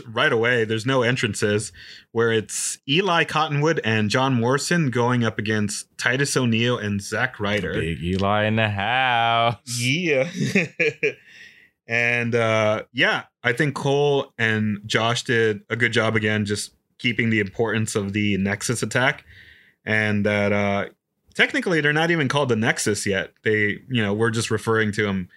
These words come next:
Speaker 1: as the Nexus, but they're still kinda calling 'em the graduating class of N X T season one. So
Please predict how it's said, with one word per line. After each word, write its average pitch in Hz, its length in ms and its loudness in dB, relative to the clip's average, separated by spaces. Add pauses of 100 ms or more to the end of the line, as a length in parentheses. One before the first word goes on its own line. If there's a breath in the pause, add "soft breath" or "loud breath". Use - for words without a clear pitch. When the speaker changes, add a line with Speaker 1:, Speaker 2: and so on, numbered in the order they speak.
(280 soft breath)
Speaker 1:
as 110 140 2
the 104 80 0
Nexus, 110 340 0
but 104 280 -2
they're 117 100 2
still 120 540 0 (320 soft breath)
kinda 123 220 2
calling 117 340 2
'em 107 100 2
the 101 80 0
graduating 110 640 2
class 104 380 -2
of 95 120 -2
N 104 140 0
X 101 180 -2
T 101 160 -2
season 95 420 -2
one. 98 340 0
So 90 420 -4